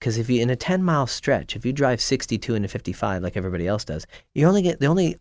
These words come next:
only ten of the same cars are going to see you. But if you slow down to fifty-seven miles an hour, ten times the number of cars will see you, and you're driving the speed limit. Let people cut you off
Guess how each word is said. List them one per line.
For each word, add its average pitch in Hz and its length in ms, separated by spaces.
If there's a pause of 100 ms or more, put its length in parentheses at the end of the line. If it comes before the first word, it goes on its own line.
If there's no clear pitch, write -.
only 156 160
ten 165 320
of 123 100
the 120 80
same 127 240
cars 156 280
are 107 60
going 104 160
to 95 60
see - 200
you. 101 220 (300)
But 98 100
if - 80
you 92 100
slow 143 460
down 127 300
to 82 60
fifty-seven 123 680
miles 110 260
an 101 100
hour, 98 240 (280)
ten 208 320
times 196 460
the 160 60
number 143 180
of 139 80
cars 131 320
will 127 80
see - 180
you, 117 160 (260)
and 226 380 (340)
you're 190 120
driving 165 580
the 143 120
speed 170 280
limit. 156 300
Let 254 240
people 226 260
cut - 280
you 147 140
off 104 380